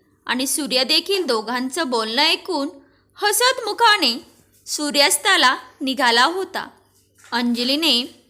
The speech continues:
दिनेशच्या खांद्यावर डोकं टेकवलं होतं.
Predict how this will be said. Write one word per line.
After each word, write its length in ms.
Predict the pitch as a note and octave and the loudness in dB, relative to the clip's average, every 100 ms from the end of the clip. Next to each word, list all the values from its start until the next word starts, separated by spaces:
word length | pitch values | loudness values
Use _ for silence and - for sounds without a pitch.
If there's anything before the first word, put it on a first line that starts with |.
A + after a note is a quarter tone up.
| _ _ _ | _ _ _
दिनेशच्या 760 | A#3+ D#4 E4 G#4+ - A#4+ C#4+ D#4 - - | -2 0 0 -2 2 4 4 4 -4 -10
खांद्यावर 580 | G4+ F4+ F4 F4+ G4+ G4 | 0 2 4 2 2 2
डोकं 320 | D4 C4+ D#4+ | 2 2 0
टेकवलं 520 | - E4 - E4 F4+ F#4 | -2 -2 0 0 0 -2
होतं. 400 | F#4 F4+ G#3+ | -2 -6 -10